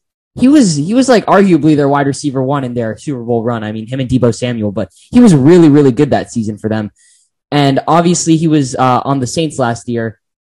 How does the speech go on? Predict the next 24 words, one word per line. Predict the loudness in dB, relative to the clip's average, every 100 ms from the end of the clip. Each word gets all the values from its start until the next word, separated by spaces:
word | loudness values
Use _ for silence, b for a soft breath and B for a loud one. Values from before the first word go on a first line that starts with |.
| _
and | -4 0
he | 0
had | 0 0
sort | 2 0
of | 0
an | -4
up | -4
and | -4
down | -4 -2
year | -4
'cause | -4 -8
the | -8
Saints | -8 -8 -6
were | -4
dealing | -2 -2
with, | -4 -4
like, | -6 -10 _ _ _ 0
quarterback | 2 4 2 0
injuries | -2 -2 -2
and | -4
stuff | -4 -2
like | -2 -2
that. | -4 -4 -6
But | -8